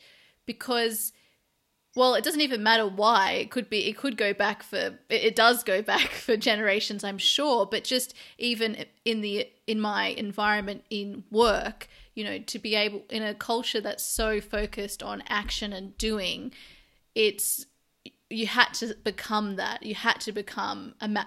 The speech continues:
a masculine focused person. But the point is, is that we need both of these,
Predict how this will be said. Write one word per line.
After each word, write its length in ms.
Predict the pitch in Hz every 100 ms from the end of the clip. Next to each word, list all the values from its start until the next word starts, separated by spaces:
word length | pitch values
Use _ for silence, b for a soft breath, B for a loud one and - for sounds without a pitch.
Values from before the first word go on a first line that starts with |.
| -
a 100 | 226
masculine 640 | 220 214 - - 214 208 202
focused 800 | - 220 214 208 208 208 - -
person. 640 | 208 196 208 - - 254 b b b b b b _ _
But 120 | 226 220
the 80 |
point 380 | 214 - 240 226
is, 240 | 202 190 196
is 180 | 190
that 280 | - 196 185 - _ _
we 160 | 208 208
need 340 | 214 208 180
both 340 | 196 202 202 196
of 180 | 190
these, 540 | 185 185 - - -